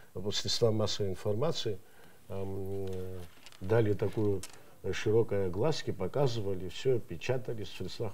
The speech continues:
массовой информации. Более чем на двести миллионов рублей от Российской Федерации мы получили технику. Вот.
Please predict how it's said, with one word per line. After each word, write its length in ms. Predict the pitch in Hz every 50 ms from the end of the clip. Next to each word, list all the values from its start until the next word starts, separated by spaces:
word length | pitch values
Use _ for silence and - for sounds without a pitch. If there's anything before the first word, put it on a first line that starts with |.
| -
массовой 320 | - 101 95 - - 101 95
информации. 600 | - - 113 117 139 180 190 - - - - 110 - - - - - - - - - -
Более 340 | 87 95 117 143 143 131 117
чем 260 | - - 131 120 117
на 80 | 107
двести 340 | 95 98 113 127 - - -
миллионов 460 | 107 101 104 110 127 123 107 104 95
рублей 220 | 98 95 107 147 151
от 100 | - -
Российской 440 | - 90 - - 120 - - 107 92
Федерации 540 | - - 95 90 110 127 139 - - -
мы 100 | 110 113
получили 480 | 113 - 98 98 95 - - 120 120 131
технику. 520 | 131 - 156 113 - - 92 139 - 139 - - - - - - - - - - - - - - - - - - - - - - - - - -
Вот. 280 | 95 92 90 82 80